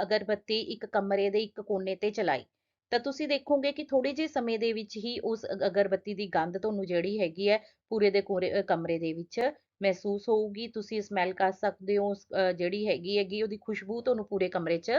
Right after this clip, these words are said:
ਮਿਲੂਗੀ। ਚੌਥਾ ਪੁਆਇੰਟ ਹੈ, ਪਦਾਰਥ ਦੇ ਕਣ ਇੱਕ ਦੂਜੇ ਨੂੰ ਆਕਰਸ਼ਿਤ ਕਰਦੇ ਨੇ।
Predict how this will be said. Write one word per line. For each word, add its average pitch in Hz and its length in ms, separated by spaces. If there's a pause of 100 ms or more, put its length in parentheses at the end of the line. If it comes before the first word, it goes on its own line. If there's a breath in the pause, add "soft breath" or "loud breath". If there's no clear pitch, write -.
(160)
ਮਿਲੂਗੀ। 151 400 (1040 soft breath)
ਚੌਥਾ 285 340
ਪੁਆਇੰਟ 311 340
ਹੈ, 302 40
ਪਦਾਰਥ 220 420
ਦੇ 247 200
ਕਣ 190 320 (220)
ਇੱਕ 233 180
ਦੂਜੇ 214 320
ਨੂੰ 226 140
ਆਕਰਸ਼ਿਤ 202 460
ਕਰਦੇ 147 340
ਨੇ। 143 140